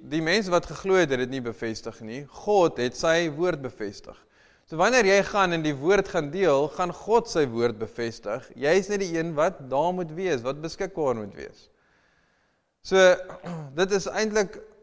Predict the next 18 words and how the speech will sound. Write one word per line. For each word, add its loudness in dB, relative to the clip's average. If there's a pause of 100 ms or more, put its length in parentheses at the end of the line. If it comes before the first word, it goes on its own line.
eintlik 2
is -2
daar 0
nie 0
'n -2
groot -2
las 2 (260)
<laughs> -12
op -8
ons -4
nie. -8 (540)
<laughs> -10
Eintlik 2
is 2
die, 2
die, -4
ek -10
sal -8